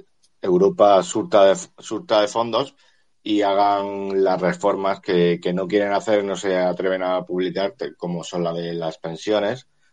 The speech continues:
ampliando la base de cotización, o la de la mochila austriaca, que literalmente Podemos se dedicó media campaña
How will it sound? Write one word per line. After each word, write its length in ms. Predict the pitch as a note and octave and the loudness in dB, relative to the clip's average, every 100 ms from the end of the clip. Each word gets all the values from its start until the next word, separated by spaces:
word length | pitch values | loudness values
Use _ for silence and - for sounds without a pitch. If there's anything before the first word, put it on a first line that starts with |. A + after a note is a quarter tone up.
| _ | _
ampliando 400 | F2 E2+ F2 E2+ | -8 -4 -2 0
la 140 | F2 | 2
base 240 | E2+ E2+ F#2 | 2 0 -2
de 140 | E2+ | -2
cotización, 640 | E2+ E2+ F2 F2 A2 A#2+ C3 _ _ _ _ _ | -2 -4 -6 -8 -6 -6 -10 _ _ _ _ _
o 280 | - F2+ F2 | -2 2 2
la 180 | F2 E2 | 2 0
de 200 | E2 E2 | -2 -2
la 240 | E2 E2 | -4 -4
mochila 340 | E2 D#2+ F#2+ F#2+ | -6 -8 -4 -2
austriaca, 600 | F#2 - G#2 A2 A2+ A#2 | -4 -4 0 2 4 2
que 220 | G2 E2+ | 2 0
literalmente 760 | E2+ F2 F#2 G2 G#2 A2 A#2 | -2 -4 -2 -2 -4 -2 -2
Podemos 480 | A#2 F#2 F#2+ G2 A2+ | 0 0 0 0 -2
se 80 | - | 0
dedicó 280 | F2+ E2+ G2 | -2 0 -4
media 420 | F#2+ F#2+ F#2+ F#2+ | -4 -4 -2 0
campaña 720 | F2+ F#2+ F2+ G#2 G#2 G#2 G#2 | 0 -2 0 0 2 -2 -4